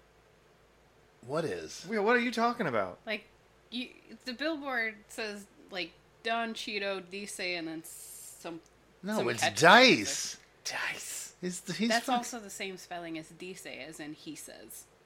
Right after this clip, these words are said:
Speaker 1: <sighs> Doesn't matter. He,
Speaker 3: In
Speaker 1: we
Speaker 3: Spanish.
Speaker 1: look at the picture.
Speaker 2: Yeah, that's his
Speaker 1: It screams
Speaker 3: I mean
Speaker 1: fucking, he's rolling them dice.
Speaker 2: That's right.
Speaker 1: He's got a cowboy hat. It's
Speaker 3: I mean,
Speaker 1: Dice,
Speaker 3: he's
Speaker 1: dice.
Speaker 3: also a,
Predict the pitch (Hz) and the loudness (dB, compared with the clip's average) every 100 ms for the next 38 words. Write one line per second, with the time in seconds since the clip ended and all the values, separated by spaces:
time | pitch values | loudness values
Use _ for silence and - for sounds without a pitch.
0 | - - - - - - 98 92 92 92 | -20 -18 -10 -8 -8 -8 -8 -6 -6 -6
1 | 80 120 107 110 135 131 139 165 175 127 | -6 -6 -4 -2 -2 4 8 8 8 6
2 | 131 - - 185 - 156 107 76 - - | 4 4 2 4 4 6 6 4 -4 -4
3 | 113 123 135 147 131 127 - - 160 190 | 2 4 6 4 4 0 0 4 8 8
4 | 180 151 123 - 151 143 139 175 143 147 | 8 6 2 8 8 8 4 2 2 4
5 | 135 113 104 92 95 - 190 190 131 - | 4 4 -2 -4 -8 8 12 12 10 2
6 | - 117 117 135 120 98 - 139 117 160 | -10 -12 -4 -2 0 -4 2 2 4 4
7 | 180 156 123 110 160 120 95 127 117 101 | 6 6 4 4 0 -2 -2 2 4 2
8 | 104 - 92 - - - 196 - 233 202 | -4 -10 -8 -6 -4 -4 -4 -4 -6 -10
9 | - 185 | -12 -10